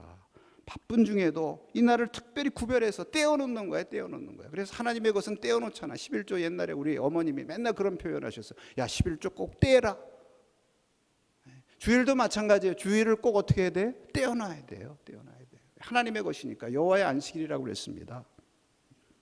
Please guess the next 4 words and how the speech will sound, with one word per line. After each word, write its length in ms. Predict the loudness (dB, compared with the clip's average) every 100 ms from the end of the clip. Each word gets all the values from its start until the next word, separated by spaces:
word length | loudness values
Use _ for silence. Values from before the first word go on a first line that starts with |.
| _ _ _ _ _ _ -20 _ _ _ _ _ _ _ _ _ _ _ _ _ _ _ _ _ _ _ _ -2
"아, 200 | 2 4
나는 260 | 6 6
너무 160 | 4 2
바빠가지고 840 | -2 -6 -6 -6 -8 -14 -16 -18